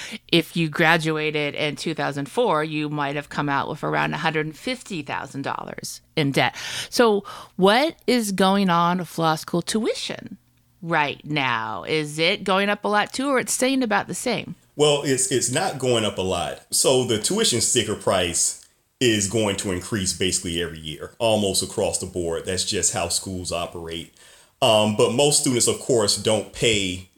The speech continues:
Speaker 2: the sticker price. You know, schools engage in, in tuition discounting. In some cases, they engage in rather heavy tuition discounting by offering what we often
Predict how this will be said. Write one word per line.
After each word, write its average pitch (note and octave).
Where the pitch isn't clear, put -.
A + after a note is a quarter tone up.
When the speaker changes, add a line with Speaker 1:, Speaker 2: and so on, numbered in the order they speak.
Speaker 2:
the A2+
sticker G#3
price. -
You G#2
know, F#2
schools A2
engage G#2
in, F#2
in G#2
tuition A#2+
discounting. A2
In F#2+
some A#2
cases, G#2+
they G2
engage G2+
in G2
rather F#2+
heavy B2
tuition G2
discounting F2+
by G#2
offering A2
what G#2+
we G#2
often G2+